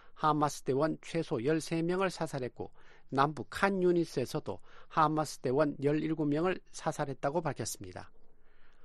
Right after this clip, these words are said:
하마스도 가자 북부의 이스라엘 목표물들에 대한 드론 공격과 가자 지구 여러 곳에 대한 박격포 공격 모습 등이 담긴 영상들을 공개했습니다. 이런 가운데 가자 지구 보건부는 지난해 개전 이후 이스라엘군의 공격으로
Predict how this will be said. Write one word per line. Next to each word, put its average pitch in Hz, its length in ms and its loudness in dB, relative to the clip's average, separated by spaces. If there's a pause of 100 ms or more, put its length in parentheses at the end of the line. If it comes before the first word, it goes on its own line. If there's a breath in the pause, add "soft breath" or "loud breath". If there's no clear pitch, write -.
(120 soft breath)
하마스도 175 560 2
가자 160 340 2
북부의 156 540 0
이스라엘 160 500 2
목표물들에 147 800 -2
대한 143 360 -4
드론 165 300 2
공격과 123 580 0 (440 soft breath)
가자 131 340 2
지구 151 380 0
여러 165 200 6
곳에 156 280 0
대한 147 360 0
박격포 156 540 -2
공격 151 400 -4
모습 131 320 -4
등이 131 200 0
담긴 123 500 -2
영상들을 135 580 -2
공개했습니다. 107 720 -4 (1080 soft breath)
이런 196 200 6
가운데 156 300 6
가자 147 380 4
지구 180 320 0
보건부는 143 600 0 (380 soft breath)
지난해 180 420 2
개전 156 360 2
이후 127 220 0
이스라엘군의 151 680 2
공격으로 151 520 0